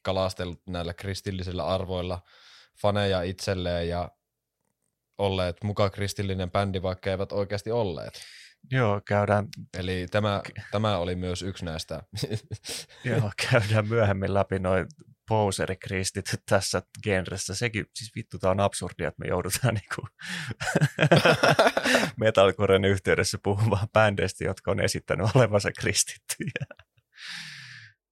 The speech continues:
Speaker 2: <clears throat> Niin, tää ite As I Lay Dying, jota mä ehkä pidän niinku legitisti parhaimpana metalcore-bändinä. Ja heillä on niinku parhaimpia levyjä myös tässä genressä, niin nämä on ollut pystyssä jo vuodesta kaksituhatta, ja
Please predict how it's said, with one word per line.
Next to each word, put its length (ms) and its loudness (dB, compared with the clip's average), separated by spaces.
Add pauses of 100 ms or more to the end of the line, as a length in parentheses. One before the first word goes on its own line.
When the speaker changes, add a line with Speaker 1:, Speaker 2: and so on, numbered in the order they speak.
(480)
Speaker 2:
<clears throat> 320 4 (140)
Niin, 520 0
tää 240 8
ite 280 4 (280)
As 260 4
I 100 2
Lay 200 0
Dying, 400 4
jota 220 -2
mä 180 4
ehkä 200 -2
pidän 360 -4
niinku 460 -10 (160)
legitisti 540 -2 (320)
parhaimpana 500 4
metalcore-bändinä. 920 -2 (280)
Ja 160 -2 (600)
heillä 300 2
on 60 0
niinku 200 -8
parhaimpia 560 -4
levyjä 320 -4
myös 200 -10
tässä 240 -6
genressä, 460 -6
niin 180 -8 (1600)
nämä 160 6
on 80 4
ollut 200 2
pystyssä 420 0
jo 80 4
vuodesta 300 2
kaksituhatta, 760 -2
ja 220 0